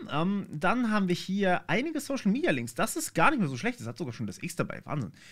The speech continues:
Kontakt at email punkt com. Ähm, dann haben wir hier Instagram, Facebook.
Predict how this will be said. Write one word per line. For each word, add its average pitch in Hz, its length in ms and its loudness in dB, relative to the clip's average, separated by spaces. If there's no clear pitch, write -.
Kontakt 208 380 4
at - 160 -2
email 196 220 4
punkt 175 240 0
com. 107 320 0
Ähm, 170 480 -2
dann 160 160 -2
haben 151 120 -2
wir 131 60 -2
hier 139 380 -6
Instagram, 190 400 -4
Facebook. - 1000 -10